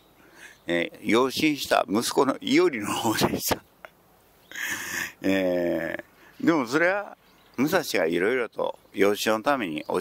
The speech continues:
えてたからですよね。えー、宮本武蔵。えー、絵画も得意でした。絵も上手なんですよ。昔、美術の授業の時、好きな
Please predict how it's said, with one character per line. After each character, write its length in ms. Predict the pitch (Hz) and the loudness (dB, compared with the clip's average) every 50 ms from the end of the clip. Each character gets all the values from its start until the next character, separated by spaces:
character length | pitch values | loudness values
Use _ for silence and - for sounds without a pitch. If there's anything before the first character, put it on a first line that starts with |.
| - - | 0 0
え 140 | 127 131 127 | 0 0 0
て 80 | - _ | -4 _
た 160 | - 190 165 | -2 -2 0
か 120 | - 104 90 | 0 0 -2
ら 80 | 80 | -2
で 100 | 80 80 | -4 -8
す 160 | - - - | -8 -8 -6
よ 80 | 156 - | -2 0
ね。 180 | 101 123 - - - - _ _ _ _ _ - - - - - - _ _ _ | 0 0 0 -4 -12 -20 _ _ _ _ _ -20 -20 -20 -20 -20 -20 _ _ _
え 880 | - 87 87 85 82 80 78 78 76 - 50 50 - - - - - - - - - - - - - - - - - - _ _ _ - - | -2 0 0 0 -2 -2 -4 -4 -2 -2 -4 -4 -6 -6 -8 -10 -12 -14 -18 -20 -20 -20 -20 -20 -20 -20 -20 -20 -20 -20 _ _ _ -6 0
ー、 60 | 92 | 2
宮 180 | 98 104 104 101 | 4 4 4 2
本 240 | 92 90 90 90 | 0 0 -2 -2
武 60 | 92 90 | 0 -2
蔵。 120 | - - - - - - - - _ _ _ _ _ _ - - - _ _ - | -2 -2 -2 -4 -4 -4 -6 -10 _ _ _ _ _ _ -20 -20 -20 _ _ -2
え 320 | 92 90 87 82 87 90 - | 0 0 0 0 -2 -6 -4
ー、 200 | - - 175 180 | 0 2 2 2
絵 60 | 156 | 2
画 140 | 131 113 92 | 0 0 -2
も 160 | 87 85 85 | -2 -6 -10
得 260 | - - - 127 117 | -10 -2 0 2 2
意 60 | 90 | 2
で 100 | 78 78 | -2 -6
し 100 | - - | -8 -8
た。 120 | - - - _ _ _ _ - - - _ _ _ - _ - - - _ _ - | -8 -10 -12 _ _ _ _ -20 -20 -20 _ _ _ -20 _ -20 -20 -20 _ _ 0
絵 120 | - 160 | 2 2
も 180 | 185 170 110 85 | 4 2 2 2
上 200 | - 110 113 117 | 2 2 2 4
手 80 | 135 | 2
な 100 | 139 104 | 0 0
ん 60 | 78 71 | 0 -4
で 40 | |
す 140 | - - - | -8 -10 -10
よ。 100 | 113 - - _ _ _ _ _ _ _ _ _ _ _ _ _ _ _ _ - - - - _ _ _ | -10 -12 -14 _ _ _ _ _ _ _ _ _ _ _ _ _ _ _ _ -20 -20 -20 -20 _ _ _
昔、 460 | - 95 101 110 101 - 104 101 - - - | -4 0 0 0 0 0 -2 -2 -2 -4 -10
美 200 | - - 110 120 | -8 -6 -4 -2
術 280 | 123 - 139 117 107 107 | -2 -2 -2 0 2 2
の 80 | 95 87 | 2 2
授 180 | 82 92 90 | 0 -2 -2
業 100 | 95 87 | -2 -2
の 80 | 80 71 | -4 -4
時、 220 | - - - - | -8 -12 -16 -14
好 200 | - - - - | -10 -10 -6 -2
き 100 | 147 151 | 0 2
な 220 | 135 120 95 - | 2 2 0 -2